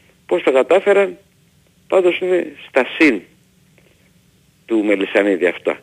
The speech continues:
Δηλαδή, λειτουργήσε, μπορώ να πω, πιο περισσότερο σαν οπαδός παρά σαν πρόεδρος τεχνοκράτης που απλά κοίταζε, θα κοίταζε τα εκατομμύρια. Γιατί, α, εγώ πιστεύω, επειδή είναι της παλιάς σχολής, αν ήταν κανένας νεότερος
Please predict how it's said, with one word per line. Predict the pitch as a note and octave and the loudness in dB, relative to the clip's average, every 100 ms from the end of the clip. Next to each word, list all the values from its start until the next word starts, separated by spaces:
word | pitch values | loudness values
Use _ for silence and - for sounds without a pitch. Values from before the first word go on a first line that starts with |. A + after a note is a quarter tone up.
| _ _ _ _ - | _ _ _ _ -8
Δηλαδή, | F2 G2 G#2 A#2+ A2 - - _ _ - | 0 0 4 2 2 -4 -16 _ _ -10
λειτουργήσε, | A2 - D3+ C#3+ C3+ B2 B2 G2 - | -8 -2 0 0 -2 0 0 -2 -6
μπορώ | G#2+ A2+ C3 | 2 4 4
να | B2 | 2
πω, | A2+ B2+ | 2 0
πιο | A#2+ B2 | 0 -4
περισσότερο | - A2+ G2+ B2 A#2 A2 | -2 -2 0 -4 -2 -2
σαν | - A#2 | 0 -2
οπαδός | A2 - F2+ E2 A#2+ - | -2 0 0 0 -2 0
παρά | G#2 G#2 A2 - | 0 2 0 0
σαν | G#2+ G2 F2 _ _ - - - _ _ _ _ | -2 -2 -4 _ _ -20 -20 -20 _ _ _ _
πρόεδρος | - G#2 G#2+ G2 G2 F#2+ - | -2 2 2 2 0 -2 -4
τεχνοκράτης | G2 - F#2+ E2+ - F#2+ F#2+ - - - | -8 -6 -8 -8 -4 -2 -2 -4 -16 -14
που | - E2+ D#2+ | -6 -2 -2
απλά | D#2+ F2 F2 | -2 -2 -2
κοίταζε, | D#2+ E2 E2 D#2+ D#2+ D#2 | -2 -8 -8 -6 -6 -6
θα | - | -6
κοίταζε | E2 - F2+ | -8 -6 -8
τα | D#2 | -4
εκατομμύρια. | F2 E2 E2 E2 E2 | -4 -2 -4 -2 -2
Γιατί, | D#2+ D#2+ - - _ - - - _ | -2 -4 -6 -10 _ -20 -20 -20 _
α, | - - | -12 -8
εγώ | - F#2 A2+ | -2 0 0
πιστεύω, | A2 - B2+ A#2+ A#2 | 0 2 4 6 4
επειδή | A2 G#2+ A#2+ | 2 -2 -4
είναι | A#2 | -4
της | A2+ | -4
παλιάς | A2 G2+ A2+ | 0 2 2
σχολής, | - G2+ F2+ G#2 - - - - - - | 0 0 0 -2 -6 -18 -20 -20 -20 -20
αν | - - B2 C3 | -8 0 0 2
ήταν | C3 C#3 | 2 2
κανένας | B2 A#2+ B2+ | 4 2 2
νεότερος | A#2+ A#2 A#2 A2+ A#2 A#2+ C3 - | 2 4 4 4 2 2 0 -4